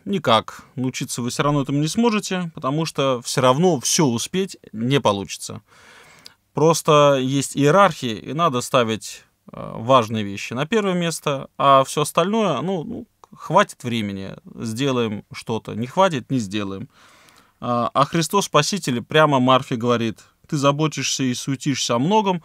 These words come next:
а одно только нужно». Конечно, если мы ставим на первое место Бога, то, как замечательно сказал блаженный Августин, всё остальное будет на своём. Поэтому, а, возьмите бумажечку, составьте себе определённый режим дня.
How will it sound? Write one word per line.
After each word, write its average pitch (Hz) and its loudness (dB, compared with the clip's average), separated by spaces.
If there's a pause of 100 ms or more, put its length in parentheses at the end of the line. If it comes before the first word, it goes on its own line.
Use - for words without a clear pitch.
(320)
а 127 8
одно 156 2
только 127 -2
нужно». 104 0 (580)
Конечно, 143 0 (260)
если 127 -2
мы 120 2
ставим 127 4
на 120 0
первое 123 0
место 123 -2
Бога, 185 0
то, 156 -4
как 139 -4
замечательно 143 2
сказал 131 2
блаженный 120 0
Августин, 131 -4
всё 131 -6
остальное 170 0
будет 123 -4
на 123 0
своём. 110 -2 (680)
Поэтому, 147 4 (500)
а, 123 -2 (120)
возьмите 156 2
бумажечку, 156 0 (280)
составьте 160 0
себе 117 0
определённый 117 2
режим 110 0
дня. 151 2